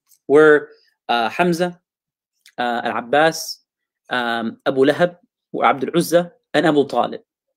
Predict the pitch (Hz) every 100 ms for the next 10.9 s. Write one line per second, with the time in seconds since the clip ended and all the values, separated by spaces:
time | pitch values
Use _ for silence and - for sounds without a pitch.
0 | _ _ _ _ _ 139 151 - 175 175
1 | 143 143 160 131 - 175 139 139 - _
2 | _ 139 135 123 131 127 147 170 - -
3 | 131 127 143 135 135 151 196 220 - _
4 | _ _ _ _ - 156 156 139 151 147
5 | 139 135 127 123 - 151 - 139 127 131
6 | 131 - 156 180 208 _ _ _ _ _
7 | 139 131 147 135 139 - 143 139 139 -
8 | _ 147 147 139 131 147 165 147 123 -
9 | 135 135 156 143 127 123 - 135 147 139
10 | 147 139 - 123 131 143 175 220